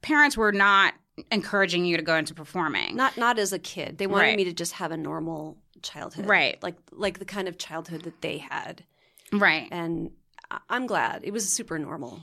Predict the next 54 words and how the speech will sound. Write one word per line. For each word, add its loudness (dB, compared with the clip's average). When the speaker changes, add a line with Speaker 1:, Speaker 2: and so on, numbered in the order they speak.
Speaker 1:
Even 6
though 8
Speaker 2:
And 6
Speaker 1:
your 6
dad 4
was -4
like, 2
ha-, 2
was 2
that 4
why? 4
'Cause -6
your -4
dad, 4
like, -2
did 4
he 4
just 2
know 6
too 0
much 0
about 4
w-, -6
the 6
business 2
Speaker 2:
Well, 0
I 2
Speaker 1:
and 4
he 6
Speaker 2:
mean, 4
Speaker 1:
wanted 2
to -8
protect -2
Speaker 2:
they 0
were 2
Speaker 1:
you? -2
Speaker 2:
just -2
like, -2
"Look -2
at -6
the, -6
what -4
happens -6
to -2
child -6
stars." -6
Speaker 1:
Right, 2
right. 2
Well, 6
when 8
did 4
he -2
Speaker 2:
Yeah. 0
Speaker 1:
start? 2